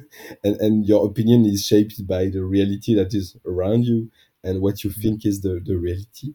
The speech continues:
Speaker 1: And, and I, I love the fact that Kaito is coming from the capital city, Colton City,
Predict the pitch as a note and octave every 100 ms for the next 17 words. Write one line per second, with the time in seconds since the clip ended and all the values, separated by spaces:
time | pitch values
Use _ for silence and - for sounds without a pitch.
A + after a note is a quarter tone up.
0 | _ _ _ _ F#2+ F#2+ - F#2+ D2+ G2
1 | G2 F#2+ - G2 G2 A2+ A2+ G2 F#2+ -
2 | G#2+ G2 F#2 - - _ - G2 G#2+ A2+
3 | G#2+ - G2+ G2+ G2+ - F#2 F2+ F#2+ G2+
4 | - A#2+ A#2 A#2 - C3 C3 G2 F#2+ G2
5 | - G2+ - A2+